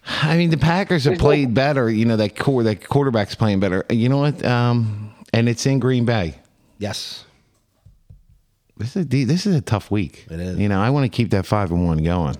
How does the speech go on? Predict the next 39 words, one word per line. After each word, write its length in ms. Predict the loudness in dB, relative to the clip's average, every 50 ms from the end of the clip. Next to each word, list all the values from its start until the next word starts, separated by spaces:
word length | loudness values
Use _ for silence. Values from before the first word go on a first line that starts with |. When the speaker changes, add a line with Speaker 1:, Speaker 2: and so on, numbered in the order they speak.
| -12 -20 -20 _ -6 -4
Speaker 1:
I, 140 | -2 0 0
I'd 260 | 0 0 -2 0 -2
love 300 | 0 0 0 0 0 -2 -4
a 80 | -4
six 300 | -4 -4 -6 -6 -4 -2
and 100 | -2 -2
oh, 200 | 0 -2 -2 -4 -2
but 180 | -4 -4 -2 -2
you 140 | -2 -2 0
know 80 | 0
what 100 | 0 0 0
I'm 100 | 0 0
gonna 140 | -2 -2 -2
do? 260 | -2 -2 -2 0 -2
I'm 180 | -2 -2 -2
going, 400 | -2 -2 -2 -2 -2 -2 -2 0
uh, 260 | -2 -2 -2 -2 -4 -6 -8 -14 _ _ _ _ _ _ _ _ _ _ _ _ _ _ _ _ _ _ _ _ _ -20 -20 _ _ _ _ _ _ _ _ _ _ _ _ _ -4
I'm 140 | -2 0 0
going 280 | 0 0 0 0 0 -2
with 140 | -2 -4 -2
the 100 | -2 -2
Lions. 540 | -2 0 -2 -2 -2 -4 -6 -8 -12 -18 -20 _
Speaker 3:
Wow. 680 | -20 -16 -16 -14 -12 -12 -10 -10 -8 -8 -8 -8 -8 -12 -14
Okay. 460 | -16 -18 -10 -8 -6 -4 -4 -4 -6 -8 _ _ _ _ _ _ _ _ _ _ _ _ -20 -20 -20 -20 -10 -6
I 100 | -4 -4
got 120 | -2 -4
the 60 | -2
Packers. 440 | -2 -2 -2 -2 -4 -4 -6 -8 -8 -12 -16 -14 -12 -12 -12 -6 -4
Joe? 280 | -2 -2 -2 -2 -4 -8 -14 _ _ _ _ _ _ _ _ _ _ _ _ _ _ _ _ _ _ _ -20 -18 -18 -18 -16
Speaker 2:
It's 160 | -16 -10 -8
in 180 | -6 -6 -4 -2
Green 260 | -2 0 0 -2 -2 0
Bay. 320 | 0 0 0 0 -2 -6
Now, 100 | -4 -4
Speaker 3:
Yes. 140 | -4 -2 -2
Speaker 2:
Green 180 | -4 -6 -6 -4
Bay's 280 | -2 -2 -2 -2 -4
problem 460 | -8 _ -8 -6 -6 -6 -8 -8 -10 -12
is 240 | -12 -12 -14 -16